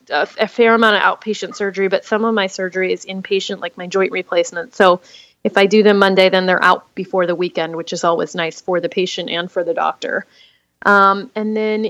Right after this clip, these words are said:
usually Tuesday to Friday, I'm in the office, and, and it's a mix of procedure work, meaning giving injections. I do some regenerative medicine like P R P and stem cells.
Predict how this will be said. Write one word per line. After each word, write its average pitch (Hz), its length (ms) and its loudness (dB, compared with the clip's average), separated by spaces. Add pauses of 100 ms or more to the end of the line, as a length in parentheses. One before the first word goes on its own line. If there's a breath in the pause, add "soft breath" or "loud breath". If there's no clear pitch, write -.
usually 233 480 -2
Tuesday 240 480 0
to 240 80 0
Friday, 214 560 2
I'm 202 280 0
in 208 160 -2
the 226 140 -2
office, 208 500 2
and, 190 280 -6
and 202 160 -4
it's 190 180 -6
a 208 60 2
mix 196 440 -2
of 202 120 -6
procedure 196 540 0
work, 185 280 4
meaning 185 220 -4
giving 185 240 -4
injections. 185 800 0
I 175 80 0
do 175 140 -4
some 190 180 -2
regenerative 185 580 2
medicine 180 400 0
like 175 160 -4
P - 140 -6
R 170 100 2
P 196 160 -2
and 185 140 0
stem 180 240 0
cells. 175 460 0